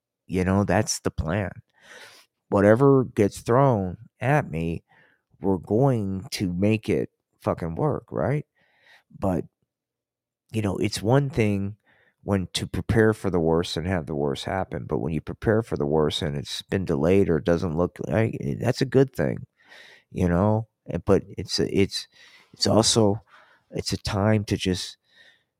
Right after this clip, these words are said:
be introspective and not get overly,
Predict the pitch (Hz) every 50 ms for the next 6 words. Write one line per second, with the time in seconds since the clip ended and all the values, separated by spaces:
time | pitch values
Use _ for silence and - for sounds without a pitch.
0 | _ _ - 92 92 90 87 - 87 - - _ 98 92 95 _ - 82 76 73
1 | 82 80 82 85 85 82 - 90 82 80 80 85 85 80 76 85 85 76 64 60
2 | 53 -